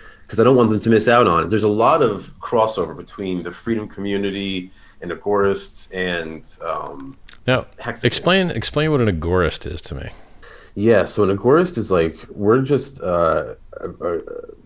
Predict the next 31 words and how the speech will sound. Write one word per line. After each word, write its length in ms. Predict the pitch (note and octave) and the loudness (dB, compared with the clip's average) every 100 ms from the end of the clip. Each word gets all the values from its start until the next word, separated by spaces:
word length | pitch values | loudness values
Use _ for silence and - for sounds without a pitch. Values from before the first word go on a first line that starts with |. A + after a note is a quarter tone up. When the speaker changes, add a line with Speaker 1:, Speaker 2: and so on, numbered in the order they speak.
| - - - | -20 -20 -6
Speaker 1:
a 80 | G2+ | 0
unique 400 | G2+ G#2 A2 A2 | 2 2 2 -2
form 260 | - G#2 | 0 4
of 100 | F#2+ E2 | 4 0
anarchism 920 | F#2 F#2 E2+ - F2 E2 E2 D#2+ D#2 | 0 2 0 0 -2 0 -2 -2 -6
where 380 | F2 F2+ E2+ D#2+ | -2 2 4 2
we 140 | G2 | 2
believe 520 | F#2+ F#2+ F#2 F#2 E2+ | 0 0 0 0 -2
that 280 | E2+ E2 D#2 - - D#2+ C#2 | 0 -2 -2 -12 -12 -12 -4
we, 120 | G2+ | -4
it's 220 | F#2 F#2+ | -4 -8
a 20 | - | -8
strategy 560 | - A#2+ A2 A#2 F#2+ | -2 2 4 4 2
to 120 | F2+ - | -6 -2
overcome 400 | F2 E2+ F2 D#2 | 0 0 -2 -4
the 60 | |
state. 360 | D2+ - D2+ C#2 | -6 -8 -6 -2
We 140 | G2+ | -2
believe 420 | A#2+ G#2 G2 F#2+ | 0 0 0 -2
that 220 | E2+ D#2+ - | 0 -2 2
by 420 | E2+ D#2+ D#2+ C#2+ - - - - | 2 4 0 -4 -12 -20 -20 -14
utilizing 840 | - A2 - G2+ F#2+ F#2 F2+ F2+ E2+ | 0 0 2 2 4 2 0 0 -2
the 380 | F2+ E2 D#2+ D#2 - - | -4 -4 -6 -8 -14 0
black 260 | G#2+ G#2 | 2 2
and 100 | G#2 F2+ | 0 2
gray 180 | F#2+ | 2
markets, 600 | F2+ F2 F2 - E2 - | 4 2 0 2 -2 -2
we 140 | - F#2 | -6 -6
can 240 | - G#2 | -2 -2
actually 480 | F2 F2 - F2+ E2+ | 0 -2 -2 -2 0
effectuate 920 | E2 - F#2+ - F#2 D#2+ D#2 D2+ - | -2 0 0 2 -2 0 -2 -4 -8